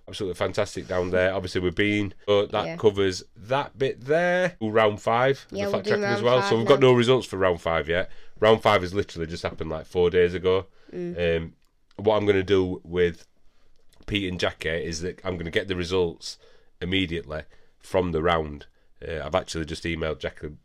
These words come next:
Speaker 1: before we started this podcast now. I could have actually took a photo of all the results and
Speaker 2: On
Speaker 1: Jack-,
Speaker 2: the day.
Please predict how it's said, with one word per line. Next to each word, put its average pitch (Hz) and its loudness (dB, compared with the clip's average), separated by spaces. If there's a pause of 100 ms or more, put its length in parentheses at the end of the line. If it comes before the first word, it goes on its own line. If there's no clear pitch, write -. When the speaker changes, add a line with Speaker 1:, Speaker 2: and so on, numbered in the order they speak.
(140)
Speaker 1:
before 78 -6
we 76 -8
started 71 -8
this 73 -14
podcast - -8
now. 73 -6 (320)
I 80 0
could - -4
have 87 0
actually 85 -8
took - -10
a 85 -10
photo 87 2
of 85 0
all 87 4
the 85 0 (280)
results 92 -2
and 82 -10
Speaker 2:
On 196 -6
Speaker 1:
Jack-, 127 0
Speaker 2:
the - -8
day. 170 -4